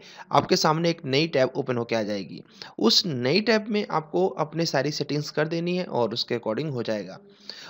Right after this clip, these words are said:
और वेट करते रहिए, कल एक हमारी वीडियो आ रही है जिस वीडियो में हम लोग बात करेंगे कि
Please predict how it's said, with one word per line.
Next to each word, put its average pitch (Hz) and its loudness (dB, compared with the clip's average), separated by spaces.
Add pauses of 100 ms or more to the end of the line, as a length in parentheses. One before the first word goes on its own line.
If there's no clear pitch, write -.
(160)
और 127 2
वेट 175 8
करते 185 2
रहिए, 185 2
कल 185 2
एक 180 2
हमारी 165 2
वीडियो 147 0
आ 151 8
रही 156 2
है 151 -6
जिस 147 -6
वीडियो 147 0
में 156 -2
हम 143 -2
लोग 139 2
बात 127 4
करेंगे 151 -2
कि 156 -12